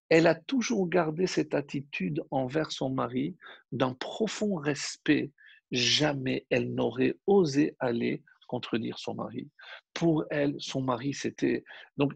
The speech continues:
elle se couvre, elle est trop discrète, elle est, elle est trop tsniout devant son mari. Jamais on peut imaginer qu'elle aurait pu dire quoi que ce soit à son mari. En tout cas, en tout cas, et c'est pour ça que,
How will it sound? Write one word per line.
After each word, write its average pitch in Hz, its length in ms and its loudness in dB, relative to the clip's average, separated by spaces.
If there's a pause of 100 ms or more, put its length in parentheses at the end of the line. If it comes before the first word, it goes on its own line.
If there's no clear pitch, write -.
elle 143 140 2
se - 140 0
couvre, 143 560 0
elle 139 80 2
est 131 120 4
trop - 180 2
discrète, 139 680 0
elle 127 160 4
est, 131 120 2 (260)
elle 135 120 6
est 139 100 6
trop - 160 2
tsniout 175 560 0
devant 139 260 0
son 131 180 -4
mari. 123 360 0 (320)
Jamais 156 340 0
on 139 100 -4
peut 139 160 2
imaginer 123 520 -2 (240)
qu'elle 131 180 4
aurait 123 260 4
pu 147 200 0
dire 151 220 -4
quoi 117 140 -2
que - 80 -12
ce 120 60 -6
soit 110 220 -4
à 110 40 -4
son - 140 -8
mari. - 320 -8 (400)
En 147 120 4
tout 170 160 0
cas, 190 380 2 (480)
en 131 120 -2
tout 135 160 -8
cas, 156 340 2 (1300)
et - 80 6
c'est 151 160 4
pour 151 160 2
ça 226 240 4
que, - 300 2